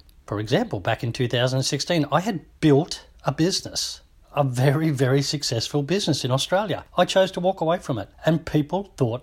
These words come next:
I was crazy. But that's okay, because that's their perception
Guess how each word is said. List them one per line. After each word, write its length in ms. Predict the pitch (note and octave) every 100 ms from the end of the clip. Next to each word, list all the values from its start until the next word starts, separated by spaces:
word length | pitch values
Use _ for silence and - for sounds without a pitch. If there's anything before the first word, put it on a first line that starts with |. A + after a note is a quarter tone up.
| -
I 60 |
was 160 | C#3+ D3
crazy. 680 | - - F3+ F#3 B2+ F2+ - -
But 140 | D3
that's 180 | F#3+ -
okay, 400 | F3 A3 G3+ - _ - - -
because 320 | E3 D#3+ C3+
that's 340 | A2 D#3+ -
their 720 | - A#2+ C#3 G#3 A3+ F#3 B2+ - -
perception 640 | C3+ - A#2+ - A2 F#2+